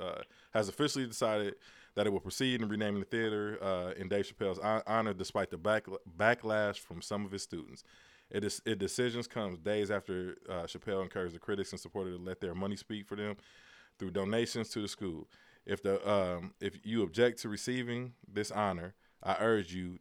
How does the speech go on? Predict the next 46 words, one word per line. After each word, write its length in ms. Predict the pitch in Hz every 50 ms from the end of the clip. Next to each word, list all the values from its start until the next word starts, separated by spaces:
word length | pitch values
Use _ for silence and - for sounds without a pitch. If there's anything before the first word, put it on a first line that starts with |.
| _ _ -
to 120 | - 95
donate 360 | 82 101 101 98 101 95 87
to 80 | - 90
the 80 | 85
school, 400 | - - - 101 92 87 82 85 85
no-, 160 | - 92 101 101 - -
uh, 380 | 95 90 87 82 85 80 64 - - _ _
noting, 520 | - 90 104 110 107 101 98 90 87 90 - _ _ _ _
uh, 240 | 90 90 85 85 82 85
your, 260 | 87 95 92 87 82 - _ -
uh, 240 | 87 90 87 85 82 - _ _ _
object-, 600 | - 92 92 85 80 80 - 104 95 - - - - _
uh, 400 | - 90 85 82 71 - - - - - - - _ -
objectivity, 680 | - 87 78 78 87 82 - - - 90 85 76 71 71
I 60 | 69
guess." 260 | 80 73 69 69 - - - - - - - - -
Chappelle 340 | - - - 127 120 113
stated 240 | - 117 107 101 98
in 80 | 95 95
an 100 | 87 95
Instagram 360 | 95 - - 95 92 87 85
post 240 | - 95 90 - -
last 260 | 85 85 85 - -
week, 220 | 90 87 87 - - - - - - _ -
"If, 160 | 95 87 - -
uh, 280 | 98 101 95 90 87 -
if 140 | - 85 98
you, 80 | 101 - -
you 160 | 101 107 107
are 80 | 101 95
in 40 |
favor 300 | 90 - 110 104 101 98 95
of 60 | 90
the 80 | 85 87
theater 260 | _ 98 98 92 92
being 280 | 85 90 90 87 87
named 320 | 87 90 87 87 85 - -
Chappelle, 520 | - - - - - 101 101 98 98 95
I 180 | 82 85 90 71
urge 260 | 85 95 90 85 85
you 60 | 92
to 80 | 85 85
donate 320 | 80 90 90 90 90 85 -
to 80 | 85
the 80 | 85 85
school, 460 | - - 107 107 104 104 101 101 101